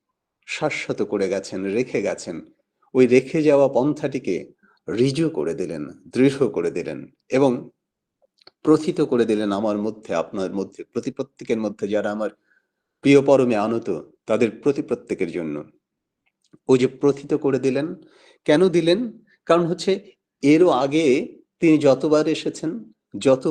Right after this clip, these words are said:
পন্থায় বলে গেছেন, সেই পন্থাগুলো আমাদের কাছে বারংবারই ক্ষয়িষ্ণু হয়েছে, বারংবারই পন্থা হারা হয়েছে। আমরা ভাবনা শুরু করেছি, আমরা কি ত্রিসন্ধ্যা করব, নাকি ওই যে প্রভাত ও সন্ধ্যার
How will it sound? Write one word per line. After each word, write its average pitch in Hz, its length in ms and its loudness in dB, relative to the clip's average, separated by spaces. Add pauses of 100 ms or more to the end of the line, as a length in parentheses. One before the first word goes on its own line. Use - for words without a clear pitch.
পন্থায় 151 520 -2
বলে 113 240 -2
গেছেন, 82 440 -8
সেই 170 240 -12
পন্থাগুলো 131 560 -4
আমাদের 110 300 -4
কাছে 131 360 -4 (300)
বারংবারই 104 680 0 (260)
ক্ষয়িষ্ণু 147 560 -2
হয়েছে, - 440 -8 (360)
বারংবারই 110 480 0
পন্থা 113 440 -6
হারা 90 300 -8
হয়েছে। - 380 -8 (200)
আমরা 117 180 0
ভাবনা 107 300 -6
শুরু 147 220 -2
করেছি, 117 440 -2 (240)
আমরা 120 180 -6
কি 113 180 -2 (440)
ত্রিসন্ধ্যা 131 560 -2
করব, 185 460 -2 (280)
নাকি 123 480 -4 (220)
ওই 123 120 2
যে 117 320 -2 (580)
প্রভাত 139 500 2
ও 120 80 0 (640)
সন্ধ্যার 123 640 -2